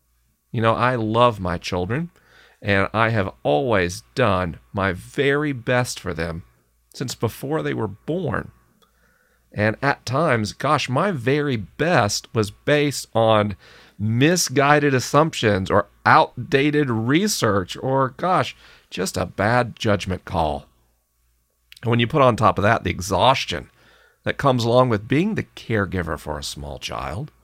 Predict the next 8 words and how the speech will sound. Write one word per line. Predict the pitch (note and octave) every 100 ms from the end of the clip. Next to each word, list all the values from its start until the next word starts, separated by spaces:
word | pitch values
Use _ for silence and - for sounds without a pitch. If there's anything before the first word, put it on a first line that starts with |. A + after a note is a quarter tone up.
| _ _ _ _ _ _ _ _ _ _ _ -
and | C3
you | C#3
can | E3 E3+
see | - - F#2 E2 G2 E3 _ _ _ _ _ _ _ _ _ _ _ _ _ _ _ _ _ _ _ _
how | - A#2
things | - A2+ -
get | -
complicated. | - B2+ E3 D3+ - D#3 E3+